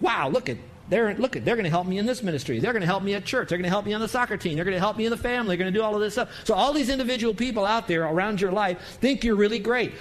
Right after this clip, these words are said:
The problem is you explode, or better yet, you implode when all that's going on, and then you let everybody down,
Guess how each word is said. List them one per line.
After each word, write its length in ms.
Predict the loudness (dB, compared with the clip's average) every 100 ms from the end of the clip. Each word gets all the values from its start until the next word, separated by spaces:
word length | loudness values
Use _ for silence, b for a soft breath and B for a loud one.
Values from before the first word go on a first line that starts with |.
| B
The 80 | -2
problem 360 | 2 0 2 0
is 200 | 0 0
you 160 | 0
explode, 720 | 0 -2 -4 0 2 2 2
or 100 | 0
better 240 | 0 -2 0
yet, 300 | 0 0 0
you 120 | 0
implode 760 | 2 2 2 2 2 2 2 0
when 140 | 0
all 140 | 0
that's 200 | 0 -2
going 260 | -2 0 0
on, 280 | 0 -2 -4 B B
and 140 | 2
then 100 | 4
you 120 | 4
let 180 | 4 4
everybody 640 | 4 2 0 2 2 2
down, 320 | 0 0 -2